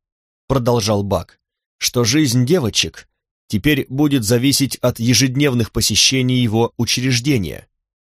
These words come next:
где они будут получать спасительное средство. Таким образом, он обеспечил себе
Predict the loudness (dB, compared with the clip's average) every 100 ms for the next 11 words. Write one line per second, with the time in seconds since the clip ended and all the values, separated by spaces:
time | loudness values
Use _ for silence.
0 | _ -8 -4 0 0 2 0 0 -4 _
1 | _ _ -10 -2 0 0 -2 0 0 0
2 | 0 -2 -8 -6 -2 0 0 0 -2 -2
3 | 0 0 -2 -2 -4 -6 -8 -20 _ _
4 | _ _ _ _ _ _ -16 -6 -2 0
5 | 2 2 2 0 -2 _ _ _ _ -4
6 | 0 0 0 -2 0 -2 0 -2 -2 0
7 | 0 0